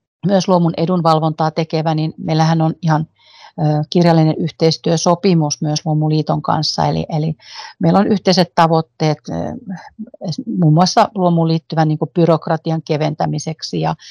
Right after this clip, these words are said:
myöskin sitten luomutuotantoon liittyvän tutkimuksen ja neuvonnan niin kuin resu-, riittävien resurssien turvaaminen. Eli tätä myöskin niin kuin sitten pidetään, pidetään siellä niinku työn alla, työn alla. Ja,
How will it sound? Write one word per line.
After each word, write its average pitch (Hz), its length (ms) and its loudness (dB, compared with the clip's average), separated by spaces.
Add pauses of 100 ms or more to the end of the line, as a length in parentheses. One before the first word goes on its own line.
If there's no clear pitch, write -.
(200)
myöskin 165 360 -4
sitten - 440 -2 (520)
luomutuotantoon 156 880 2 (240)
liittyvän 165 420 -2
tutkimuksen 156 580 -4
ja 160 120 2
neuvonnan 156 560 4
niin 147 140 0
kuin 156 160 -2 (920)
resu-, 175 440 2
riittävien 190 440 4
resurssien 175 580 -4
turvaaminen. 160 640 -2
Eli 156 120 -6 (320)
tätä 165 260 -2
myöskin 156 460 -6
niin 165 160 -10
kuin 165 100 -10
sitten - 300 -12 (640)
pidetään, 156 480 -2 (320)
pidetään 160 400 -2
siellä 175 260 -4
niinku 175 200 -6 (120)
työn 175 240 0
alla, 175 340 2 (460)
työn 180 260 6
alla. 165 300 4
Ja, 170 200 2